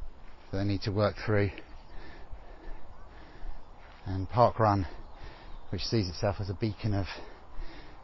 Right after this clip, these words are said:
mental and physical health for the country, thinking, "Yeah, come on, let's get Park Run back on, it's really important." No one's disagreeing with that. No one's disagreeing it's not really important.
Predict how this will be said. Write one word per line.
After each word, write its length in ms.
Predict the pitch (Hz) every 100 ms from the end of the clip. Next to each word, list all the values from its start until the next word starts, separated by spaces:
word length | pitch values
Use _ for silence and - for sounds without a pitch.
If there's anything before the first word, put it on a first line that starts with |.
| - -
mental 320 | 113 101 107
and 120 | 98
physical 460 | 123 101 107 104 87 - - - - - - - - - - -
health 300 | - 117 104 - - -
for 100 | 101
the 60 |
country, 460 | - 107 - 107 92 - - - - - - - - - - - - - - - - - - - - - - - -
thinking, 380 | 104 98 101 101 - -
"Yeah, 160 | 107 95
come 160 | 117
on, 180 | 104 107 -
let's 140 | 113
get 160 | 127 -
Park 240 | 135 110
Run 100 | 117
back 160 | 110 -
on, 100 | 120
it's 140 | 101
really 220 | 123 120
important." 500 | 120 151 147 107 101 - - - - -
No 140 | 123 131
one's 140 | -
disagreeing 460 | 127 117 123 127 110
with 100 | 104
that. 180 | 110 - - -
No 240 | 127 120
one's 160 | 117 -
disagreeing 400 | 110 - 120 113
it's 100 | 107
not 140 | 107
really 160 | 120 113
important. 500 | 110 123 110 110